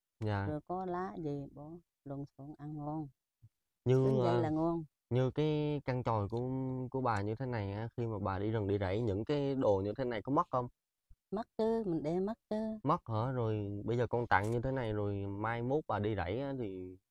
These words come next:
Speaker 1: mất rồi thì sao?
Speaker 2: Bây giờ, giờ thì, à, ấy, bỏ ở đây thì con mất. Mình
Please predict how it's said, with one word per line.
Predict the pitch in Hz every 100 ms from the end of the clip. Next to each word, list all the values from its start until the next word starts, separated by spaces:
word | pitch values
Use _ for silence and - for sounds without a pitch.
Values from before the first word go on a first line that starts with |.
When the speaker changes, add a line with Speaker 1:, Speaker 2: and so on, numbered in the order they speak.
| _ 101
Speaker 1:
mất | 113 156 -
rồi | 107 95 95
thì | 98 90
sao? | 104 104 113 _ _ _ _ _ _ _ _ _ _ _ _ _ 196
Speaker 2:
Bây |
giờ, | 170 180
giờ | 170 165 170
thì, | 170
à, | 170 165 165 165 -
ấy, | 208 220 202 175
bỏ | 151 170
ở | 190
đây | 185 185 -
thì | 160
con | 165 185
mất. | 196 -
Mình | 175 165